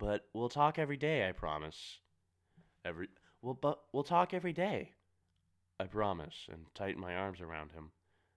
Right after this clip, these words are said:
"I wish you were here this year," I say, nuzzling into his neck. Noah's only a few inches taller than me, but I like that he doesn't tower over me.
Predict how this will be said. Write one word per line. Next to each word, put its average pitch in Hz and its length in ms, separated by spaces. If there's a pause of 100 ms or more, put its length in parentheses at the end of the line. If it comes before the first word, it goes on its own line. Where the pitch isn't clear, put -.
(140)
"I 104 100
wish 117 240
you 110 80
were 101 80
here 104 280
this 95 220
year," 98 260 (280)
I 85 80
say, 78 400 (140)
nuzzling 78 420
into 78 200
his 80 180
neck. 80 300 (460)
Noah's 90 260
only 87 260
a 80 60
few - 220
inches 85 220
taller 78 340
than 73 140
me, 71 200
but 76 140
I 78 220 (200)
like 85 240
that 80 140
he 78 80
doesn't 85 320
tower 80 340
over 76 220
me. 71 220